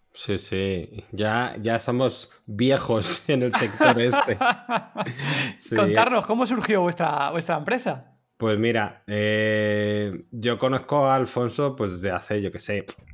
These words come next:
Speaker 1: veintitantos años. Éramos de la misma cuadrilla allí en Segovia y justo él estudiaba en,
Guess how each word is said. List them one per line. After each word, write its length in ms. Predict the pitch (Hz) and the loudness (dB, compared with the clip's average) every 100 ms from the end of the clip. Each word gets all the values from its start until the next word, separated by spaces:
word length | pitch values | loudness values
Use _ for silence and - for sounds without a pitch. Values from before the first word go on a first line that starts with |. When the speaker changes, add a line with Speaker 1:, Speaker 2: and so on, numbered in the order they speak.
| - | -14
Speaker 1:
veintitantos 640 | - 90 95 101 101 107 - | -8 -6 -4 -4 -2 -2 0
años. 360 | 110 110 95 | 0 -2 -4
Éramos 380 | 101 101 107 110 | -2 0 0 0
de 80 | 113 | 0
la 80 | 113 | 0
misma 320 | 110 107 113 | 0 0 0
cuadrilla 400 | 110 107 110 110 | 0 0 0 0
allí 140 | 104 | 0
en 80 | 110 | -2
Segovia 580 | 98 101 107 107 113 - _ _ _ _ _ _ - | -2 -2 -2 0 -2 -6 _ _ _ _ _ _ -4
y 440 | 110 107 107 104 | -2 0 0 0
justo 1300 | 98 113 101 - 110 113 117 117 117 113 107 - _ _ | -2 -4 -4 -2 0 2 2 2 0 0 -2 -6 _ _
él 460 | - 107 107 107 107 | -8 -6 -6 -4 -4
estudiaba 800 | 104 - 107 110 117 117 120 117 | -4 -4 0 2 4 6 4 4
en, 500 | 113 113 113 113 | 2 2 0 -2